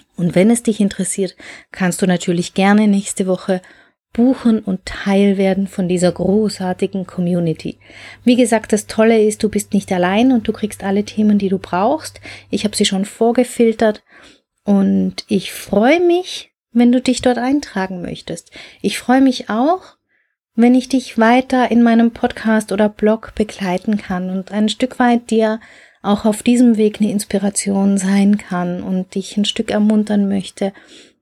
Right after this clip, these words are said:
einfach dran zu bleiben. Sei neugierig, sei es dir wert. Entdeck dich einfach jeden Tag neu. Probier neue Dinge aus. Ähm, probier's vielleicht aus, Mitglied zu werden oder auch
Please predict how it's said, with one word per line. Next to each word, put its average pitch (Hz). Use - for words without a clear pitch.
einfach 302
dran 247
zu 269
bleiben. 175
Sei 262
neugierig, 247
sei 233
es 247
dir 226
wert. 208
Entdeck 240
dich -
einfach 220
jeden 226
Tag 185
neu. 185
Probier 254
neue 220
Dinge 220
aus. 196
Ähm, 214
probier's 311
vielleicht 277
aus, 254
Mitglied 254
zu 233
werden 220
oder 196
auch 190